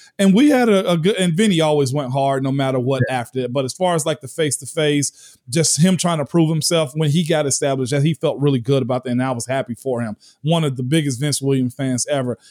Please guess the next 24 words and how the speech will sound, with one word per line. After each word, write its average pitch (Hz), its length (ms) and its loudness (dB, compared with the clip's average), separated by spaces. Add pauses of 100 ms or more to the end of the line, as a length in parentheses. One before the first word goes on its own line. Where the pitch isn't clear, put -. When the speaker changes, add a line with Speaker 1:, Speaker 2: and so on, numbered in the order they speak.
Speaker 1:
And 135 120 -2
the 139 60 -2
other 185 240 0
guy, 160 260 0
man, 160 400 -2
is 139 240 0
Ryan 139 260 0
Shazier. 120 520 -2 (520)
Because 156 480 2
as, 156 220 0
as, 151 240 -4 (240)
as, 160 280 -2
as, 143 280 0
as 147 180 -2
brutal 202 400 4
as 156 140 2
Vinny 180 320 2
was, 151 500 2 (240)
Shazier 175 640 2
was 123 100 -2
just - 340 -2
so 156 400 0
daggone 139 600 0
slippery. - 480 -2